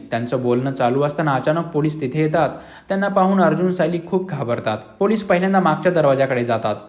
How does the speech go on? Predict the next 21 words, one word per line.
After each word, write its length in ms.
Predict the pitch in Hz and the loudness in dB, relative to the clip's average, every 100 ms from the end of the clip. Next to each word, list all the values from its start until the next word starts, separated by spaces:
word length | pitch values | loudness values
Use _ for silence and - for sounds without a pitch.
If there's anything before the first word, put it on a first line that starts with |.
| - - | -10 -4
अर्जुन 300 | 120 120 123 | -2 0 0
आणि 160 | 127 | -2
सायली 280 | 127 127 135 | -2 -2 -2
कसे 240 | 135 - 151 | -2 -4 -2
तरी 120 | 165 | -2
बाहेर 320 | 151 147 156 | -2 -2 -2
निघून 280 | 160 147 165 | -2 -2 -2
मागच्या 360 | 151 135 - 180 | -2 -4 -2 0
बाजूला 280 | 170 180 170 | 0 2 0
असलेल्या 340 | 156 175 175 | 0 -2 -2
सुकलेल्या 440 | 175 151 156 175 | -2 -4 -2 -2
गवतात 340 | 180 147 143 165 | 0 0 0 -4
शिरतात. 380 | - 131 120 113 - - - _ _ | -2 -4 -2 -4 -6 -16 -20 _ _
एक 220 | 139 123 - | -6 -6 -2
पोलीस 320 | 127 135 - | -2 -2 0
त्याच 220 | 151 156 | 0 2
गवताच्या 400 | 131 120 151 139 | 0 -2 0 0
आसपास 360 | 131 - 160 156 | -2 -2 -4 -2
कोणी 300 | 156 160 175 | -2 0 2
आहे 220 | 160 170 | 0 0
का 220 | 170 143 | -2 -2